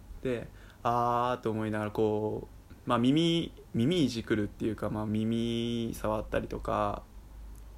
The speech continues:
前髪触ったりとか、あとよくこう、眉-、眉毛、自分眉毛結構すんごい、あ、太いので、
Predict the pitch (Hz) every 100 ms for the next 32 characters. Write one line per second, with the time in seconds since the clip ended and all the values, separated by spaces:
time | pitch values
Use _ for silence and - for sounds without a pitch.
0 | - - 120 139 117 113 110 110 110 110
1 | - 113 107 104 107 107 123 - 107 -
2 | - - - - - 139 156 - 120 117
3 | 117 151 143 156 175 127 110 104 127 165
4 | 190 196 - 170 123 135 - - 131 156
5 | 196 135 - 127 104 110 - - 156 147
6 | 110 104 117 117 110